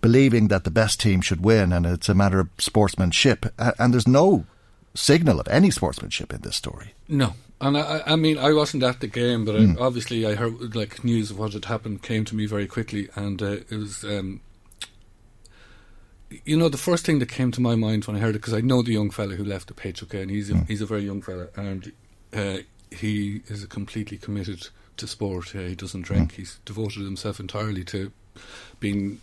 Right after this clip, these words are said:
Speaker 2: as athletic, and he's a very good footballer.
Speaker 1: Mm.
Speaker 2: And before any of all, before any of this, uh, <laughs> rather unsavoury aftermath,
Speaker 1: Mm.
Speaker 2: I remember thinking at the time, 'cause I've known the chap since he was a child,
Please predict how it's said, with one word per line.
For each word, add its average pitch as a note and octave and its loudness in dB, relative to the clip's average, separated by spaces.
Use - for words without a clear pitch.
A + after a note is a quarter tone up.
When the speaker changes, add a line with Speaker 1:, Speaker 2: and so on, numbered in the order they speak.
Speaker 2:
as G#2 -4
athletic, G#2 -4
and G2+ -6
he's G2+ -6
a - -16
very G#2 0
good F2+ -10
footballer. F#2 0
Speaker 1:
Mm. - -20
Speaker 2:
And D3 0
before D3 4
any F3+ 2
of D3 0
all, D3+ 4
before B2+ -6
any E3+ 2
of C#3 0
this, - -4
uh, - -8
<laughs> E3+ -12
rather B2+ 0
unsavoury A#2 2
aftermath, A2+ 0
Speaker 1:
Mm. - -20
Speaker 2:
I C3 -4
remember C#3 -2
thinking C3+ -4
at G#2 -6
the G#2+ -10
time, A2 0
'cause G2+ -4
I've G#2+ -2
known B2+ 2
the G#2+ -2
chap G#2+ -4
since G#2 -8
he G#2+ -8
was G2 -8
a G2+ -10
child, G#2+ -6